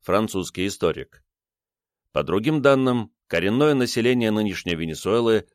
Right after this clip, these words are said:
на момент первого контакта с европейцами составляло около полумиллиона человек.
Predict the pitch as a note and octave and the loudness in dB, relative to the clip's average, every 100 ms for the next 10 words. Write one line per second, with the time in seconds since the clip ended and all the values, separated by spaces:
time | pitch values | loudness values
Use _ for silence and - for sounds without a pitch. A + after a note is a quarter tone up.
0 | _ F#2 F#2+ G#2+ G#2+ G#2 - G#2+ G2+ F2 | _ -4 -2 0 0 -2 -2 0 0 0
1 | E2+ F2 E2+ F#2 F2+ F2 - D#2+ C#2+ D2+ | -2 -4 -2 -2 -2 -6 -6 -6 -4 -2
2 | A#2 A#2 A2+ G#2 G2 - _ _ - A#2 | -2 -2 -4 -4 -6 -8 _ _ -2 -2
3 | A2+ G#2 E2+ G#2+ C3+ C3 - B2 C3+ B2 | 0 0 2 0 2 0 0 0 2 0
4 | A#2+ - E2+ F2 F2 F2+ E2 D#2+ D#2 F2+ | 0 0 0 0 0 0 0 -4 -6 -2
5 | F#2 E2+ C#2+ | -2 -2 -6